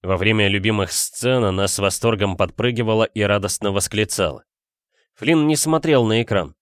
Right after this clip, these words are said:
он любовался счастливой Кейти.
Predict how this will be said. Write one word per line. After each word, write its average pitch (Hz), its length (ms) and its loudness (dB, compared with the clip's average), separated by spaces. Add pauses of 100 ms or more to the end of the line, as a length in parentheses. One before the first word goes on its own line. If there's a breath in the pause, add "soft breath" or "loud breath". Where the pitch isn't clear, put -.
(260)
он 101 180 -2
любовался 104 640 2
счастливой 92 600 0
Кейти. 80 480 -6